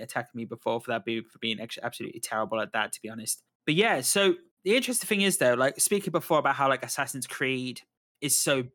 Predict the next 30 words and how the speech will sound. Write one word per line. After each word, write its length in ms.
big, 480
they 120
did 260
talk 240
about 160
how 680
they 120
don't 400
want 220
to 100
make 580
massive, 420
they, 100
they, 240
well, 260
they 120
want 220
to 80
make 200
more 200
focused 600
games. 360
This 120
is 40
coming 220
from 200
I 240
G 160
N. 320
Uh, 520